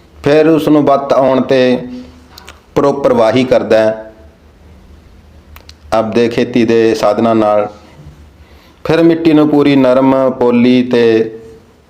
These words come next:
ਬਿਲਕੁਲ ਹਲਕੀ ਬਣਾ ਕੇ ਫਿਰ ਉਸ ਦੇ ਵਿੱਚ ਕੁਛ ਨਰਮ ਬਣਾ ਕੇ ਬੀਜਦਾ ਹੈ।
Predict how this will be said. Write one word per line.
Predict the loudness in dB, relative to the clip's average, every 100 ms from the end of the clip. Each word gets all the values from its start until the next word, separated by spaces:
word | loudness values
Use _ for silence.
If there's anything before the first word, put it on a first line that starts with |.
| _ -8
ਬਿਲਕੁਲ | -2 0 0 0 2 2
ਹਲਕੀ | 0 -2 0 0
ਬਣਾ | 0 0 -2
ਕੇ | 0 0
ਫਿਰ | 0 -2
ਉਸ | 0
ਦੇ | 0
ਵਿੱਚ | -2 -2
ਕੁਛ | -4 0
ਨਰਮ | 0 2 2
ਬਣਾ | 0 -2 -2
ਕੇ | 0
ਬੀਜਦਾ | 0 0 0 0
ਹੈ। | -2